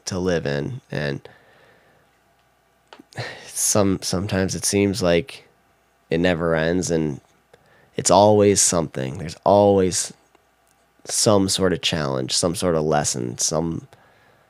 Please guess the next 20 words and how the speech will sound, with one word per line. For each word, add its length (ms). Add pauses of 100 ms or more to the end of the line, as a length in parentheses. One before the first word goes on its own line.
(480)
some 240
sort 240
of 80
struggle 520
happening 640 (120)
in, 400 (1160)
in 160
your 140
life, 400
and 200 (1300)
and 100
if 140
there's 240
not, 360
it's 440 (280)
happening 500
to 60
somebody 380
around 380
you. 260